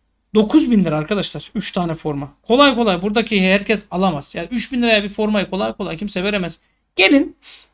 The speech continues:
o köşe yazısına tıklayın. Okuma sayısını arttırın.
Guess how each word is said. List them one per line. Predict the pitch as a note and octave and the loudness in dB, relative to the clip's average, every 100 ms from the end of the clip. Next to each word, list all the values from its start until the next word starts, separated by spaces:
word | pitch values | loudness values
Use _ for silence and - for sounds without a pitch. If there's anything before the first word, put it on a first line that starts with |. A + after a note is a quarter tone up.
| _ | _
o | F#4+ | -2
köşe | - F4+ F4+ | 4 4 6
yazısına | D#4+ A#3 A#3 G#3+ | 2 0 -2 -4
tıklayın. | G#3+ D4 E4 C4+ C#4+ _ | -4 -6 -4 -4 -6 _
Okuma | D4 - E4+ | -10 -8 -8
sayısını | - B3+ G#3+ G3 B2+ | -4 -2 -2 -4 -2
arttırın. | F4+ - D#4 D#4+ D#4+ | -4 -2 -2 -2 -4